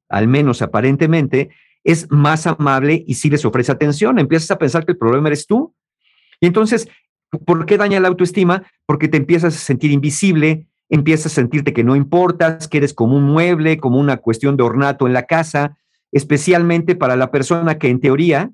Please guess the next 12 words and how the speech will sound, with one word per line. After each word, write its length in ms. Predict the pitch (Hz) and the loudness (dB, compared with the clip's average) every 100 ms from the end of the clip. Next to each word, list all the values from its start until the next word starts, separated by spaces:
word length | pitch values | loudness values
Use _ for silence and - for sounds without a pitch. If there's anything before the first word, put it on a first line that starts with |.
| _ | _
en 160 | 113 110 | -4 0
teoría, 480 | 113 120 123 220 - _ - | 0 2 0 -2 -10 _ -2
deberías 480 | 135 127 131 135 | 0 2 0 0
importarle 560 | 156 135 120 143 123 147 | -2 -2 -2 -2 0 0
de 80 | 120 | 0
manera 440 | 107 117 127 127 117 | 2 0 0 -2 0
muy 320 | 113 117 113 | 0 2 0
importante. 600 | 104 90 78 71 57 - _ _ _ _ _ _ _ | -2 -4 -6 -10 -12 -20 _ _ _ _ _ _ _
Ahora, 340 | 156 165 104 - _ _ _ - | 0 0 -2 -10 _ _ _ 0
¿cómo 180 | 247 | 2
darnos 320 | 233 233 175 - | 2 0 -2 0
cuenta 540 | 160 127 110 107 | 0 0 0 -4